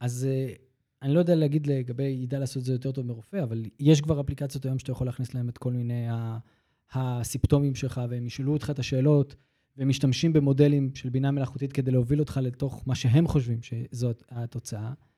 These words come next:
ועדיין, אני אשאל רגע, אותו רופא שיודע לזהות שהפרוגנוזה שלו היא, היא על, על משהו שלא הסתדר לו, לא על הנתונים היבשים, היה, היה שם משהו באיך שהוא דיבר,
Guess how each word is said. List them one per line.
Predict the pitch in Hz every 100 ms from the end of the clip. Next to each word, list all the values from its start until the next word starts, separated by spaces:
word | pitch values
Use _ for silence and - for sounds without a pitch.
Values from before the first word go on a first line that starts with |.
| _ _ _ _ _
ועדיין, | 120 123 151 151 143 131 127 _ _ _ -
אני | 127
אשאל | 120 143 135
רגע, | 135 127 123 120 113 113 120 _ _ _ - _ _ -
אותו | -
רופא | 135 120 - 135
שיודע | 123 123 120 131 127
לזהות | 120 117 113 - 139 - - - _ _ _ _ _
שהפרוגנוזה | - 135 120 120 - 120 117 - 127 127 151 156
שלו | - 135
היא, | 127 120 123
היא | 127 120 120 117
על, | 113 117 _ _ _ _ _ -
על | 123
משהו | 151 165
שלא | 143 143
הסתדר | 139 - 120 135
לו, | 120 110 _ _ _ _ -
לא |
על | 170
הנתונים | 170 131 131 123
היבשים, | 113 110 113 120
היה, | 120 165
היה | 139 160
שם | 156 135
משהו | 139 135
באיך | 117 113
שהוא | 123
דיבר, | 113 110 113